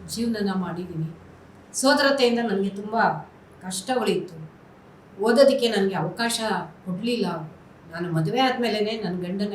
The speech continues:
ಕೇಳಿದೆ, "ಏನಮ್ಮ ನಿಂಗೆ ಆಸೆ?" ಅಂತ ನನ್ನ ಗಂಡ ಕೇಳಿದಾಗ ನಾನು "ಟಿ ಸಿ ಎಚ್ ಮಾಡ್ಬೇಕು, ಓದ್ಬೇಕು ಅಂತ ನಂಗೆ ಆಸೆ ಇದೆ" ಅಂದೆ. ಮದುವೆ ಆಗಿ ಸರ್ ಒಂದೇ ತಿಂಗಳು ನನ್ನ ಗಂಡ ನನ್ನ ಕಾಲೇಜಿಗೆ ಸೇರಿಸಿದ್ರು. ಎರಡು ವರ್ಷ ನಾವು ಬೇರೆ ಇದ್ವಿ. ಅಂದ್ರೆ ನನ್ನ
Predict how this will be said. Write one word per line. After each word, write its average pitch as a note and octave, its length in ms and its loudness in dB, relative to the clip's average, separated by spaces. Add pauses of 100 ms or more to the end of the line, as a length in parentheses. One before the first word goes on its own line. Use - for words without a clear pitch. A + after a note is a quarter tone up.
ಕೇಳಿದೆ, F3 400 -14 (460)
"ಏನಮ್ಮ B3+ 300 4
ನಿಂಗೆ A3 220 4
ಆಸೆ?" F#3+ 260 4
ಅಂತ G3 140 -2
ನನ್ನ F3 220 -4
ಗಂಡ E3 180 -8 (100)
ಕೇಳಿದಾಗ E3+ 340 -12
ನಾನು E3 320 -12 (560)
"ಟಿ C4+ 140 4
ಸಿ C#4+ 140 2
ಎಚ್ A#3+ 240 4
ಮಾಡ್ಬೇಕು, E3+ 500 0
ಓದ್ಬೇಕು B3 440 6
ಅಂತ F#3+ 140 -2
ನಂಗೆ F3+ 240 -6
ಆಸೆ F#3+ 240 0
ಇದೆ" E3 200 -2
ಅಂದೆ. D#3+ 360 -10 (240)
ಮದುವೆ A3 320 2
ಆಗಿ C4+ 320 8
ಸರ್ C4 260 4
ಒಂದೇ C4 560 6
ತಿಂಗಳು A#3+ 280 2 (400)
ನನ್ನ F3 140 -6
ಗಂಡ F3 180 0 (100)
ನನ್ನ E3+ 240 -4
ಕಾಲೇಜಿಗೆ F#3+ 440 -2
ಸೇರಿಸಿದ್ರು. - 520 -8 (800)
ಎರಡು B3+ 260 10
ವರ್ಷ B3 160 6 (100)
ನಾವು G#3 220 2
ಬೇರೆ B3 220 8
ಇದ್ವಿ. D#3+ 400 4 (220)
ಅಂದ್ರೆ B3 460 -4 (280)
ನನ್ನ G3 140 2